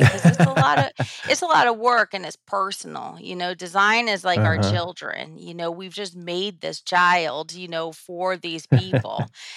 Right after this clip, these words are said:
Speaker 1: and so to us, it's really important that they love it and that they see themselves in their desi-, in the design that we designed for them. That's super important to us.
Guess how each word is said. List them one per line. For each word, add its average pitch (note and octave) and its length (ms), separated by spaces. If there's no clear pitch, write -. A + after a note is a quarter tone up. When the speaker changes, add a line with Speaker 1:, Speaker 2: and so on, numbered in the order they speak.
Speaker 1:
and E3+ 240
so E3+ 540
to - 220
us, G3 260
it's F3 180
really F3+ 320
important E3 500
that D#3 180
they E3 180
love D#3+ 380
it A3+ 380
and E3 160
that D#3+ 140
they D#3+ 160
see F3 680
themselves D#3 1000
in E3 200
their D3+ 240
desi-, D3 320
in D3+ 340
the D#3+ 120
design C#3+ 640
that A#2 140
we D3+ 120
designed C#3+ 480
for - 180
them. D3 380
That's E3+ 260
super C3+ 360
important G#2+ 460
to - 200
us. - 440